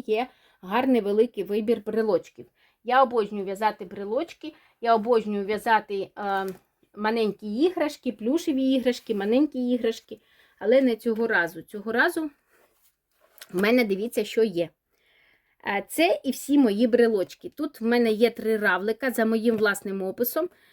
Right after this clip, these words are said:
В мене є тут один ось такий ось брелочок у вигляді зайчика.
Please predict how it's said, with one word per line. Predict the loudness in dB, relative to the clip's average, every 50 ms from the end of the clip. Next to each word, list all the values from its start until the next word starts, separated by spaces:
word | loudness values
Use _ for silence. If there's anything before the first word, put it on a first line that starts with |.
| _ _ -20 -20 _ -6
В | 0 2
мене | 4 4 6 4 4 4 2
є | 0 0
тут | 0 -6 -6 _
один | -6 -2 0 0 0 0 -2 -4 _ _
ось | -6 -2 0 0 0
такий | -2 -4 -8 -2 0 -2
ось | 0 0 -2
брелочок | -4 -2 0 0 4 4 4 2 2 -8 -12 -10
у | -2
вигляді | 0 2 2 2 0 -2 -2 -4 -6
зайчика. | -2 -2 -2 -2 -2 _ -10 -6 -4 -4 -6